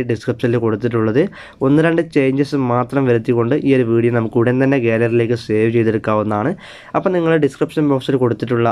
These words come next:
ആ ഒരു പ്രീസെറ്റ് ലിങ്കിൽ ക്ലിക്ക് ചെയ്തിട്ട് അലൈറ്റ് മോഷനിലേക്ക് അതൊന്ന് ഇമ്പോർട്ട് ചെയ്ത് വെക്കുക. അതിനുശേഷം നമ്മൾ അലൈറ്റ് മോഷൻ ആപ്ലിക്കേഷൻ ഓപ്പൺ ചെയ്യുമ്പോൾ താഴെ പ്രോജക്റ്റ് എന്ന ഭാഗത്ത് ക്ലിക്ക് ചെയ്യുക. ഇപ്പോൾ നമുക്ക് ടോപ്പിലായിട്ട് ത്രീ ഡി പ്രീസെറ്റ് എന്ന് പറഞ്ഞിട്ട്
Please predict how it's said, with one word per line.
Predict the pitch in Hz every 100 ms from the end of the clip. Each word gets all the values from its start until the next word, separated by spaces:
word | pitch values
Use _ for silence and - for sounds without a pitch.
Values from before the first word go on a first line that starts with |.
| 113
ആ | 117
ഒരു | 117 -
പ്രീസെറ്റ് | 123 131 135 147 139
ലിങ്കിൽ | 123 120 120
ക്ലിക്ക് | 113 -
ചെയ്തിട്ട് | 113 113 160 - 127
അലൈറ്റ് | 127 127 135 127
മോഷനിലേക്ക് | 120 117 113 113 131 123
അതൊന്ന് | 123 117 117 113
ഇമ്പോർട്ട് | 113 120 117 120
ചെയ്ത് | 110 110
വെക്കുക. | 110 135 170 - - - 151
അതിനുശേഷം | 165 190 175 160 156
നമ്മൾ | 147 143 131
അലൈറ്റ് | 131 131 147
മോഷൻ | 135 131 113
ആപ്ലിക്കേഷൻ | - 123 127 120 120 110
ഓപ്പൺ | 107 120
ചെയ്യുമ്പോൾ | 117 110 107 135 131
താഴെ | 117 117 120 127
പ്രോജക്റ്റ് | 123 127 147 143 151
എന്ന | 135 120
ഭാഗത്ത് | 113 110 - -
ക്ലിക്ക് | 123 127 113
ചെയ്യുക. | 104 98 - - - - 151
ഇപ്പോൾ | 175 175
നമുക്ക് | 165 160 156
ടോപ്പിലായിട്ട് | 135 131 131 143 127 110 139 127
ത്രീ | 131 135
ഡി | 156 160
പ്രീസെറ്റ് | 135 123 127 127 123
എന്ന് | 120
പറഞ്ഞിട്ട് | 113 110